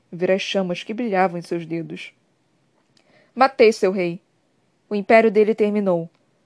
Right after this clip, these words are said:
Os escravos que tinham estão agora livres. Se eu pegar alguém com escravos, se souber de qualquer casa que os mantém cativos, vocês morrerão. Se eu souber que açoitaram um escravo ou tentaram vender um, morrerão.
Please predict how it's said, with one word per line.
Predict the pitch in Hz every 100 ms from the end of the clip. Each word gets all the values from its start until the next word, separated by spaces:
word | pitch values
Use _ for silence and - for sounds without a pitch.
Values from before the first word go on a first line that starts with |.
| _
Os | - 208
escravos | 214 - 214 202 190
que | 208
tinham | - 208 190 185 -
estão | 196 - 202 -
agora | 208 196 208
livres. | 190 185 165 170 - _ _ _ _
Se | _ -
eu | 262
pegar | 311 294
alguém | 294 233 202
com | 196
escravos, | 196 - 196 180 165 160 - - _
se | _ -
souber | 311 254 240
de | 240
qualquer | 233 - 311
casa | - 233 233 196
que | 214
os | 208
mantém | 196 202 190
cativos, | 190 - 202 180 170 -
vocês | 196 226 226 208
morrerão. | 202 214 190 160 - _ _ _ _ _
Se | -
eu | 202
souber | 226 190 214 202
que | 202
açoitaram | 202 226 214 196 196 190
um | 254
escravo | - 220 185 180 170
ou | 226
tentaram | 262 254 262 262
vender | 311 208 202
um, | 190
morrerão. | 202 208 226 233 202 175